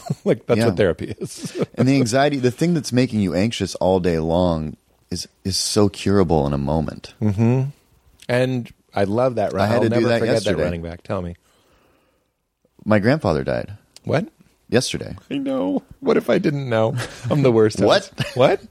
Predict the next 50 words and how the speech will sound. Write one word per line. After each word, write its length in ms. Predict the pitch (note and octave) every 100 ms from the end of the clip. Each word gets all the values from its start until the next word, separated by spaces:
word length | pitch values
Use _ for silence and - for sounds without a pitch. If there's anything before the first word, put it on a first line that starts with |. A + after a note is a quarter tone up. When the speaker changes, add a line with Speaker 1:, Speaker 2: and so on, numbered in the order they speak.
| - - - - - -
Speaker 1:
How'd 180 | D3+ E3+
he 80 |
die? 240 | F3 C#4 C4
In 80 | C#3
his 280 | F#3 C#3 C3
Speaker 2:
It's, 140 | G#3+
Speaker 1:
sleep? 260 | D3 C3+ - E3
Speaker 2:
it's 160 | D3+ C#3+
like 200 | F3+ -
when 100 | D3+
you're 100 | E3
having 420 | - C#3 C3 C3
a, 100 | A#2+
a 220 | G#2 - G#2
conversation 680 | - G2 G2+ - F2 -
with 80 | F#2+
somebody, 400 | - G2 G2+ F#2+
or, 80 | F2+
like, 160 | G2 F#2+
you're 120 | G2
with 120 | G2
somebody 260 | - G2 F#2+
all 100 | F#2
day 140 | F2+
in 60 | F2
a 60 |
car, 360 | E2 E2+ D#2+ F2
and 120 | E2+
then 100 | E2
you 80 | D#2+
tell 220 | - D#2+
them, 140 | E2 -
you, 140 | F#2
like, 160 | F2 D#2
refer 260 | E2+ - E2+
to 80 |
something, 320 | E2 F2+ E2+ F2
and 60 |
they're 60 | E2
like, 180 | D#2+ D#2
"What 60 |
do 60 | G2+
you 60 | A#2+
mean?" 220 | B2 E2
And 80 | E2
you're 100 | E2
like, 160 | D#2+
Speaker 1:
I 100 | F2
hate 80 | E2
Speaker 2:
"Oh, 300 | C3 C3 F2